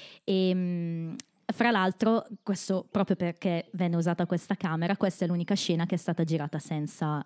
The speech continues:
il pubblico, perché era particolare da fare, quindi. Mentre Chandler e Joy trattengono Phoebe quando Monica deve lanciarle la palla alla fine,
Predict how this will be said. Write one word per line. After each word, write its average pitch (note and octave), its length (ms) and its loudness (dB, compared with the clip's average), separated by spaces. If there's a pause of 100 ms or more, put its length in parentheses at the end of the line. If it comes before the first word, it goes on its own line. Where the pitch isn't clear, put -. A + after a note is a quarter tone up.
il E3 120 -4
pubblico, D3 540 -4
perché C#3+ 420 -10
era D3+ 260 -12 (300)
particolare D#3 640 -6
da D#3 100 -10
fare, D#3 460 -6
quindi. D3+ 340 -12 (1200)
Mentre G#3+ 260 0
Chandler D4 380 2
e A3+ 40 4
Joy G3 260 4
trattengono F#3 520 4
Phoebe F3 420 0
quando E3 240 0
Monica E3+ 340 0
deve D#3 160 2
lanciarle D#3+ 480 0
la D3+ 100 0
palla E3+ 240 0
alla D#3+ 140 2
fine, D#3+ 360 -2